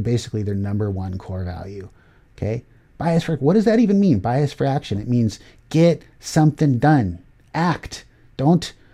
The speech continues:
sit around and stall. Don't talk about it. Don't ask for more data. Don't, you know, we'll go through actually all the ways that people actually, uh, stall. There's a lot of stalling that goes on in, in big tech companies,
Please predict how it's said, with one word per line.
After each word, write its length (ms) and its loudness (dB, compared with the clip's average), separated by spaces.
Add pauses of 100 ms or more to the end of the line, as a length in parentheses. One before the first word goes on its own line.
(140)
sit 280 0
around 280 6
and 100 0
stall. 840 0 (240)
Don't 280 4 (160)
talk 260 -2
about 240 0
it. 120 -12
Don't 140 -2
ask 220 2
for 100 2
more 200 4
data. 600 0
Don't, 240 -4
you 80 2
know, 100 0
we'll 180 2
go 200 4
through 300 2
actually 360 -2
all 120 -4
the 80 -2
ways 280 -4
that 120 -14
people 320 -8
actually, 560 -6 (420)
uh, 260 -2 (140)
stall. 640 -2 (440)
There's 120 -6
a 40 -10
lot 140 -6
of 60 -8
stalling 760 -2 (280)
that 80 -2
goes 200 0
on 160 0
in, 160 -6
in 480 -4
big 300 2
tech 240 -4
companies, 500 -6